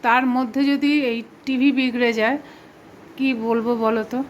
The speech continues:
আর আমার ঘরের মানুষটা তো একদম খেলা পাগল, সারাক্ষণ বসে বসে খেলা দেখছে, আর সেই জন্য এখন আবার একটা টিভি আনতে ছুটলাম। দেখা যাক কি আনা হয়,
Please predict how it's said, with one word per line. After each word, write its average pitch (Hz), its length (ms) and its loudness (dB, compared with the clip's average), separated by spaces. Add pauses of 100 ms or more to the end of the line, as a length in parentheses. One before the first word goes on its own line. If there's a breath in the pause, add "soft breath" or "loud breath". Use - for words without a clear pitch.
(580)
আর 240 200 2
আমার 254 320 2
ঘরের 262 360 2
মানুষটা 262 480 2
তো 277 100 0
একদম 262 300 -2
খেলা 262 340 0
পাগল, 269 320 0
সারাক্ষণ 262 880 2
বসে 254 200 -4
বসে 262 220 -4
খেলা 240 280 -4
দেখছে, 269 400 -2 (680 loud breath)
আর 208 100 -4
সেই 247 200 2
জন্য 247 220 4
এখন 240 280 0
আবার 226 300 0
একটা 220 220 -6
টিভি 214 300 -6
আনতে 196 240 -6
ছুটলাম। 185 500 -10 (960)
দেখা 262 280 2
যাক 277 200 0 (1200)
কি 254 240 2
আনা 226 300 0
হয়, 233 260 -2